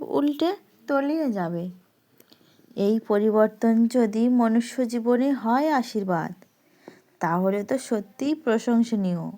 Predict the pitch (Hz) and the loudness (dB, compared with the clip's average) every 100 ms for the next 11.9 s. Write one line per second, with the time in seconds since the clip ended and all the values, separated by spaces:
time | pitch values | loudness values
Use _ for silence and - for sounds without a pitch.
0 | - 160 170 220 254 269 254 190 185 170 | -12 -8 -4 -2 0 -2 -4 -4 -6 -4
1 | 156 170 - _ _ _ _ _ _ _ | -6 -10 -14 _ _ _ _ _ _ _
2 | - - 269 330 339 349 339 330 294 262 | -20 -18 -4 -2 0 0 0 2 2 4
3 | 247 262 254 233 - 247 302 - _ _ | 2 2 2 0 2 2 2 -2 _ _
4 | _ _ - 247 277 269 294 214 220 214 | _ _ -8 0 2 4 2 2 2 4
5 | 196 170 170 165 170 - _ _ _ _ | 4 2 0 -4 -8 -14 _ _ _ _
6 | - 175 185 190 202 226 233 226 214 214 | 2 4 4 2 2 0 0 0 2 2
7 | 226 226 226 302 269 294 277 269 202 208 | 2 0 0 -2 2 2 4 2 2 0
8 | 185 175 165 - _ _ 180 185 180 180 | 0 -2 -4 -14 _ _ -2 0 0 -2
9 | 269 262 208 190 175 170 165 160 160 160 | -4 -2 -2 -2 -2 -4 -6 -8 -10 -16
10 | _ _ _ _ _ _ _ _ _ _ | _ _ _ _ _ _ _ _ _ _
11 | _ _ _ _ 220 220 196 - 185 | _ _ _ _ -4 -4 -4 -8 -10